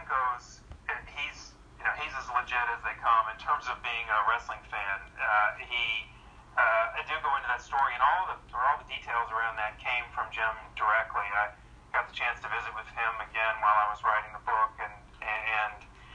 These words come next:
he, uh, told me a, a lot of these stories, some of, some of which were about him, and, and then, of course, he told me other, or other stories that ended up in the book as well, 'cause he's just a, a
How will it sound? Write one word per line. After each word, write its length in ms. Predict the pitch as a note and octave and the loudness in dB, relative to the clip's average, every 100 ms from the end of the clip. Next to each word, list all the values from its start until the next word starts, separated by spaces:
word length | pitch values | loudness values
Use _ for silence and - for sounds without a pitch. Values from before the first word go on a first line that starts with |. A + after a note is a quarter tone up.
| - - | -18 -12
he, 560 | - B2+ B2 A#2+ B2+ - - D3 | -4 0 0 0 -4 -12 -6 2
uh, 400 | B2 G#2+ G#2+ - | 4 4 0 -4
told 320 | - E3+ - D3+ | 0 2 2 -2
me 40 | |
a, 80 | C3+ | -2
a 280 | C3 B2+ B2 | -2 -2 2
lot 160 | C3 D3+ | 2 2
of 20 | D3+ | -4
these 80 | - | -6
stories, 480 | D3 C#3+ - - - - - - | 0 0 -2 -10 -20 -20 -20 0
some 160 | F3+ | 4
of, 160 | F#3 F3+ - | 4 2 -2
some 160 | E3+ F3+ | 0 2
of 80 | F3 | 0
which 160 | F3 | -4
were 160 | - E3+ | -2 2
about 240 | D3+ D3 | 2 2
him, 160 | - D#3 C#3 | 0 -4 -4
and, 80 | B2 | -8
and 160 | B2+ | -6
then, 80 | B2+ B2+ | -4 -4
of 80 | - | 0
course, 160 | C3 | -2
he 80 | - | -2
told 160 | - B2 | -2 0
me 80 | A#2 | 0
other, 160 | A#2+ A#2+ - - - - | -4 -4 -8 -20 -6 2
or 80 | - - - | 2 2 -2
other 160 | - - | -2 -2
stories 400 | - B2 A#2 A2+ | -2 -2 -2 -6
that 160 | A2 | -10
ended 160 | A2+ A2+ | -6 -4
up 160 | A#2 | -4
in 80 | A#2+ | -6
the 80 | A#2 | -6
book 160 | G#2+ - | -6 -6
as 160 | - | -2
well, 240 | A2+ A2 A2 | 2 2 2
'cause 160 | A2 | -4
he's 160 | A#2 - | -12 -10
just 240 | A#2 G#2+ - | -8 -6 -4
a, 80 | - | -6
a 420 | - - - | -6 -18 -2